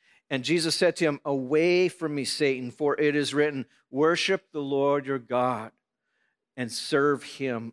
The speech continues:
only."'" And Jesus begins to show us something in here where he says, "It is written," and he begins to kind of quote scripture, and he begins to respond to the,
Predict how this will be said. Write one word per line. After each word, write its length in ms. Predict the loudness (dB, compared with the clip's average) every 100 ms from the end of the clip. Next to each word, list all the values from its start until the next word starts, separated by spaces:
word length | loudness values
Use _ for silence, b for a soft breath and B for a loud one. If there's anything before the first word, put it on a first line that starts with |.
| -10
only."'" 560 | -6 -6 -8 -14 -18 _ _ _ B -10
And 140 | -2
Jesus 380 | 0 2 0 -2
begins 560 | -6 -2 0 0 -2
to 100 | -4
show 360 | -4 0 2 4
us 100 | 2
something 400 | 0 -4 -2 -2
in 140 | -2 0
here 120 | 0
where 100 | 0
he 40 |
says, 240 | 0 -4 -6 b b
"It 200 | 2 4
is 200 | 2 0
written," 540 | -2 -2 -2 -4 -4 -4
and 100 | -4
he 60 |
begins 380 | -6 -2 -2 -2
to 80 | -6
kind 200 | -6 -6
of 80 | -6
quote 280 | -6 -6 -6
scripture, 580 | -6 -6 -6 -2 0
and 80 | 0
he 40 | -2
begins 300 | -2 -4 -2
to 140 | -4 B B
respond 640 | -6 -4 -2 0 2 0
to 100 | -2
the, 200 | -2 -2